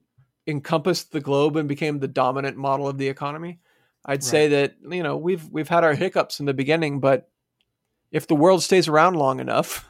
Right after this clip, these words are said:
Speaker 1: <laughs>
Speaker 2: Big if.
Speaker 1: that's, and that's a big if, and I'm not,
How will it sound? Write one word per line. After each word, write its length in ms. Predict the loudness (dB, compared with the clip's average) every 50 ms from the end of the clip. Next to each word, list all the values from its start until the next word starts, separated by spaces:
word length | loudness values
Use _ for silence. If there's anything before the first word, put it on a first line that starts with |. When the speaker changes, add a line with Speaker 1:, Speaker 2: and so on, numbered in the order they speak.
| _ -20 -12 _ -2
Speaker 1:
<laughs> 640 | -2 -2 -2 _ _ _ _ _ _ _ -16 -10 -6
Speaker 2:
Big 160 | -6 -4 -4
if. 480 | -4 -6 -6 -8 -12 -14 -16 -18 -20 _ -18 -20 -20 _ _ -20 -12 -6 -4
Speaker 1:
that's, 180 | -2 -2 -2
and 160 | -2 -2 2
that's 200 | 2 2 2 2
a 60 | 0 0
big 240 | 2 2 2 4
if, 360 | 4 4 4 4 2 -2 -10 -18 -14
and 120 | -10 -8 -6
I'm 180 | -6 -6 -4
not, 300 | -2 0 0 0 -2 -4